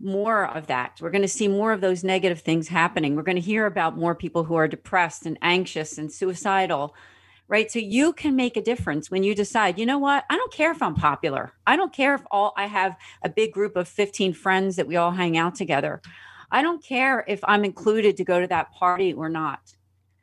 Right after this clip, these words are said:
I care more about that one person that's home tonight. I care more about that person who doesn't have the love and support they deserve."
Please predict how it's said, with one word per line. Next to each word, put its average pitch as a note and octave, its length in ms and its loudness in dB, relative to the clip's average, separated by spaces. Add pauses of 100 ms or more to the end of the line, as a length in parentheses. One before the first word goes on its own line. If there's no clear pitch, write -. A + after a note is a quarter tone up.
(200)
I A#3+ 120 0
care D4 240 -2
more G#3+ 180 0
about G#3 260 0
that F#3+ 180 2
one F#3 180 -2
person F#3+ 460 -2
that's E3+ 200 -4
home E3 260 0
tonight. D3 560 -10 (100)
I A3 100 2
care C4 260 0
more A3 180 -2
about G3+ 260 -2
that G3 220 0
person F3+ 480 -4 (320)
who A#3 60 -10
doesn't A#3+ 360 0
have G3+ 340 0
the G#3 120 -4
love F3+ 400 0
and G3 120 -8
support - 640 -10
they C#3+ 180 -8
deserve." G3+ 500 -12